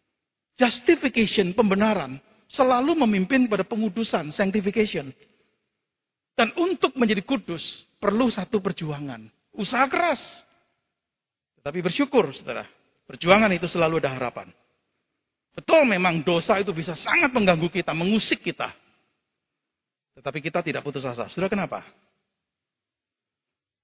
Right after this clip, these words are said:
Di pasal yang kelima ayat dua yang tadi kita baca, Roma lima dua, Paulus berkata begini.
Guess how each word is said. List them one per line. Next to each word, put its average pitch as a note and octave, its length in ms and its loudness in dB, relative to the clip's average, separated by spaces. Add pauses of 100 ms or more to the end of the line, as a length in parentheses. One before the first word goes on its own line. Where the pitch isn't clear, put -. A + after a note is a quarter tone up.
(100)
Di C3 160 -16
pasal F#3 320 -2
yang E3 100 0
kelima F3 380 0
ayat - 80 -6
dua D3 180 0
yang D3+ 80 -2
tadi D3 140 -2
kita C#3 240 -4
baca, C#3 320 -2
Roma D3 320 0
lima D3 240 -2
dua, C3+ 400 -4
Paulus C#3+ 400 -4
berkata C3 320 -6
begini. A#2+ 400 -8